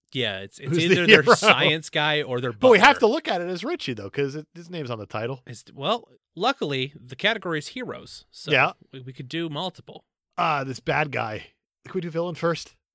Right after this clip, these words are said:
Speaker 2: We're gonna work this one backwards?
Speaker 1: Unprecedented, but yes, we can do villains first.
Speaker 2: All right, so this villain.
Speaker 1: Yeah.
Speaker 2: He, he tries to blow up a plane.
Speaker 1: He tries
Speaker 2: And
Speaker 1: to
Speaker 2: then
Speaker 1: blow
Speaker 2: he
Speaker 1: up a
Speaker 2: tries to
Speaker 1: plane.
Speaker 2: legalese into owning a child and home and business.
Speaker 1: Technically,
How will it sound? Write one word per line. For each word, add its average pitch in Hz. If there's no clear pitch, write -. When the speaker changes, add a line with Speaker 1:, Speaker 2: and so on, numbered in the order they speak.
Speaker 2:
We're 151
gonna 165
work 175
this 185
one 165
backwards? 160
Speaker 1:
Unprecedented, 175
but -
yes, 139
we 143
can 131
do 117
villains 101
first. 95
Speaker 2:
All 143
right, 110
so -
this 202
villain. 196
Speaker 1:
Yeah. 123
Speaker 2:
He, 156
he 123
tries 175
to 139
blow 190
up 202
a -
plane. 156
Speaker 1:
He 117
tries 123
Speaker 2:
And 143
Speaker 1:
to -
Speaker 2:
then 156
Speaker 1:
blow 175
Speaker 2:
he 175
Speaker 1:
up 160
a -
Speaker 2:
tries 147
to 151
Speaker 1:
plane. 165
Speaker 2:
legalese 156
into 120
owning 123
a 104
child 131
and 110
home 110
and 98
business. 98
Speaker 1:
Technically, 190